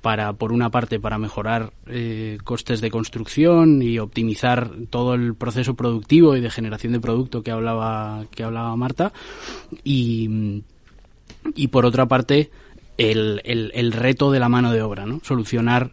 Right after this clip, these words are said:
uno de los grandes retos que lo recogían en el, en el informe muchos de nuestros encuestados, que es el, el conseguir que realmente el sector tenga una mano de obra cualificada y que, que también eso repercuta, obviamente, en,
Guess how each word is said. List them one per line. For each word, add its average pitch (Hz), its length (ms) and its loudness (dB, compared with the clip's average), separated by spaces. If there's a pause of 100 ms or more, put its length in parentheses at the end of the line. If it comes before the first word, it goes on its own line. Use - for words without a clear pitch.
uno 123 240 0
de 120 40 0
los 120 140 -2
grandes 123 260 0
retos 127 260 -4
que - 80 -4
lo 113 120 -2
recogían 113 480 -4
en 117 160 0
el, 113 300 -4
en 117 180 -4
el 117 80 -4
informe 117 560 -4
muchos 120 340 -4
de 117 60 -2
nuestros 110 320 -4
encuestados, 120 600 -4 (300)
que 117 160 -4
es 123 260 -2
el, 113 300 -4
el 117 180 -4
conseguir 123 600 0
que 135 100 -2
realmente 117 480 -2
el 117 80 -4
sector 117 320 -6
tenga 117 180 -4
una 110 200 -4
mano 110 240 -4
de 110 80 -4
obra 110 180 -6
cualificada 110 640 -4
y 120 80 -2
que, 101 380 -8
que 107 120 -6
también 101 360 -6
eso 117 300 -6
repercuta, 104 580 -8
obviamente, 101 400 -6
en, 98 240 -8